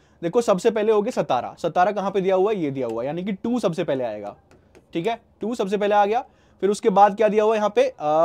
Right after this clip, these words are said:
सतारा, उदयपुर, संबलपुर, झांसी, सतारा, अ, सतारा, जैतपुर, संबलपुर, उदयपुर, उदयपुर दिया हुआ है, ठीक है,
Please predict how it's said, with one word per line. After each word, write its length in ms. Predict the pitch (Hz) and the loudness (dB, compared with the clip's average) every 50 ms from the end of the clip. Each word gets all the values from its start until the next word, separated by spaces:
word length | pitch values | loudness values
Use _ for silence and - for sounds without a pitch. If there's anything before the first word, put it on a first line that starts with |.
| 170 175 180 | 6 6 4
सतारा, 400 | 185 - 170 - 175 165 180 214 | 4 0 -2 0 0 0 2 2
उदयपुर, 340 | 202 170 165 170 175 180 208 | 0 0 0 -2 -2 -2 -4
संबलपुर, 400 | - 202 165 160 165 160 190 202 | -4 -2 -2 -2 -2 -4 -4 -4
झांसी, 360 | 185 196 185 - - 117 95 _ _ _ _ _ _ _ - - | -4 -6 -6 -6 -8 -12 -14 _ _ _ _ _ _ _ -8 -4
सतारा, 480 | 160 143 139 - 143 143 147 156 185 233 | -4 -2 0 2 4 4 4 4 2 0
अ, 140 | - - - _ _ - 151 139 139 139 139 139 139 143 | 0 -2 -8 _ _ -8 -4 -2 -2 0 0 0 0 -2
सतारा, 520 | 143 - 151 135 - 143 139 139 151 185 220 | -2 -4 -6 -6 -2 -2 0 0 0 -2 -4
जैतपुर, 600 | 165 156 143 143 - _ - 175 185 202 214 220 | -4 -6 -6 -8 -8 _ -6 -4 -4 -4 -4 -8
संबलपुर, 600 | - - 170 135 131 139 139 139 - 156 170 180 | -8 -8 -8 -8 -6 -6 -8 -8 -8 -8 -8 -8
उदयपुर, 560 | - - 170 160 180 170 143 - 120 113 - _ - | -6 -6 -4 -2 -2 -2 -2 -4 -8 -12 -14 _ -14
उदयपुर 520 | 147 143 143 156 156 160 180 196 220 208 175 | -10 -8 -6 -8 -6 -6 -8 -8 -8 -10 -10
दिया 140 | 151 147 160 | -8 -6 -4
हुआ 220 | 165 165 180 180 | -4 -2 -4 -4
है, 160 | 185 214 247 - _ _ _ _ _ _ _ _ _ - | -6 -8 -10 -12 _ _ _ _ _ _ _ _ _ -10
ठीक 180 | 175 156 165 | -8 -4 -4
है, 160 | 202 233 240 | -4 -4 -4